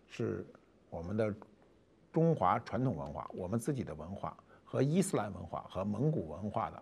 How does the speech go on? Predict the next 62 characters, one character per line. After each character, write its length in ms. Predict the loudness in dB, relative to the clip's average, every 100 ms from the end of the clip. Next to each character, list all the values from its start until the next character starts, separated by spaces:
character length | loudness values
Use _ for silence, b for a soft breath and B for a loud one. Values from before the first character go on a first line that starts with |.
| -10
三 380 | 2 6 6 4
者 180 | -2 -6
的 80 | -6
一 100 | -2
个 100 | 0
结 240 | 2 2
晶。 240 | 4 2 2 -10 -20 -20 b b b b b b b b b b b b _
他 140 | 12 12
把 340 | 12 12 6 4
农 320 | 8 8 10
耕 300 | 8 8 8
文 240 | 6 0
化 200 | 0 0 -2
和 180 | 2 6
游 180 | 8 8
牧 280 | 10 8 6
文 180 | 4 2
化 260 | 0 0 -6
呢， 80 | -14 2
非 280 | 6 10 10
常 280 | 8 6 4
有 180 | 2 2
效 220 | 4 4
地 100 | 0
结 160 | -4
合 140 | -2 -2
起 140 | -2
来。 120 | -8 -10 -14 0
比 120 | 8
如 180 | 10 12
蓝 260 | 10 8
色 240 | 6 4 0
是 140 | 0 2
游 140 | 4
牧 300 | 6 6 4 0
文 180 | -8 -2
化 120 | 0 0
啊， 140 | 0 10
包 140 | 10
括 160 | 10 4
蒙 240 | 6 8
古 140 | 8
人， 120 | 6 6
包 120 | 6 8
括 120 | 6
伊 160 | 4
斯 140 | 4 4
兰 240 | 2 0 -8 -20 -20 -6
这 80 |
个 80 | -2
文 160 | 0 2
化 140 | 4
区， 320 | 4 2 2 4
他 80 |
都 140 | 6 8
喜 140 | 6
欢 160 | 2 0
这 80 | -4
种 160 | -6
蓝 200 | -8 -8
色 220 | -8 -10 -12 -16
啊。 180 | -16